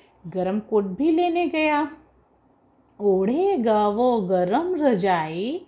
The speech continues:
नई रुई उसमें भरवाई, यानी गरम गरम रजाई ओढ़ेगा जिसमें उसने अभी अभी रुई भरवाई है।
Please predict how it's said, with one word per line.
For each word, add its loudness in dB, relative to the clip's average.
नई 0
रुई 0
उसमें -4
भरवाई, -2
यानी -10
गरम 0
गरम 2
रजाई -2
ओढ़ेगा 0
जिसमें -8
उसने -8
अभी 0
अभी -2
रुई -2
भरवाई 2
है। -4